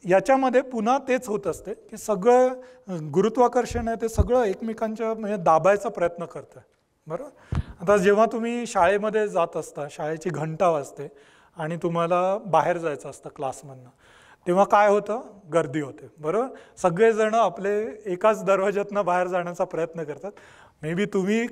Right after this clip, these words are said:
फार शिस्त बाळगता, त्याच्यामुळे एक, एक, एक, एक रांगेत जात असाल, पण मी जेव्हा लहान होतो, तेव्हा सगळे <laughs> पटापट, पटापट, अ, जाण्याचा प्रयत्न करत होते. तर तेव्हा काय होतं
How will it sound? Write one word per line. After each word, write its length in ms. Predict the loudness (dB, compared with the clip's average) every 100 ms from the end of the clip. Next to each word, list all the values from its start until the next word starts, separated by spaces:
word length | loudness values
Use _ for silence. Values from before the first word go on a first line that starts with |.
| -10
फार 260 | 2 4 4
शिस्त 320 | 0 -8 0
बाळगता, 520 | 2 4 2 0 0 -2
त्याच्यामुळे 640 | -2 -6 -6 -4 -2 -2
एक, 240 | -4 -4
एक, 120 | -4 -4
एक, 160 | -4
एक 120 | -2
रांगेत 340 | 2 0 0 -2
जात 280 | 0 -2 -2
असाल, 240 | -6 -8 -10 -20 -20 -8
पण 100 | -4
मी 180 | -2 0
जेव्हा 260 | 2 4 6
लहान 280 | 6 4 0
होतो, 180 | -6
तेव्हा 220 | -8 -10 -12
सगळे 300 | -10 -8 -8 -6
<laughs> 680 | -8 -10 -20 -20 -20 _ 0
पटापट, 300 | 4 4 2
पटापट, 400 | 0 0 0 -2 -8 -8
अ, 80 | -6
जाण्याचा 420 | -2 -2 -2 -6
प्रयत्न 380 | -4 -4 -6 -12
करत 240 | -12 -14 -16
होते. 160 | -20 -12 -8
तर 40 | -8 0
तेव्हा 300 | 4 6 4 4 -6 -2
काय 180 | 4 6
होतं 280 | 4 0